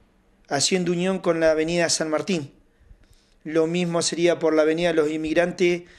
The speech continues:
colocando, haciendo la, eh, unión entre la ruta veintitrés hasta el,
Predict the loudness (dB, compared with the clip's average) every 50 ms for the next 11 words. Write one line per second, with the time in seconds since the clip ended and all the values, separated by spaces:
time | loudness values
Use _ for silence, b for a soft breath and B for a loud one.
0 | B B B B B B B B _ -4 -2 0 0 0 2 2 0 0 2 2
1 | 4 4 4 2 2 0 0 -2 -2 -4 -4 -2 -2 0 2 2 2 2 2 2
2 | 2 2 0 0 -2 -4 -6 -6 -4 -2 -2 -2 -2 -4 -8 -10 _ -6 -6 -4
3 | -2 0 0 0 0 -2 -2 -4 -2 0 0 2 2 0 0 2 2 2 2 0
4 | -2 -4 -6 -2 0 0 0 0 0 -4 -12 -18 -20 -20 _ b b b b b
5 | b b b b b b _ 0 0 0 0 0 0 2 2 4 4 2 2 2
6 | 2 2 2 2 0 -2 -4